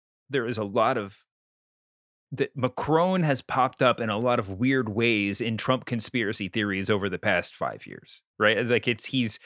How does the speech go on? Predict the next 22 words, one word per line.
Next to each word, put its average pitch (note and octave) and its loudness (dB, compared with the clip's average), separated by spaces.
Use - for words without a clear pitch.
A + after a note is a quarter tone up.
not D#3 4
just F3+ 0
in E3+ 0
his C#3+ 0
public, C#3 -2
not C#3+ 2
just E3+ -2
as C3 -2
a, G#2+ -2
as A#2+ -2
a A2+ 2
public B2+ 0
figure, B2+ 0
not C3 2
just C3 -4
when B2 -2
they've A2 0
appeared B2 0
in A2+ -6
the A#2 -4
same G#2+ -2
stage. G#2 0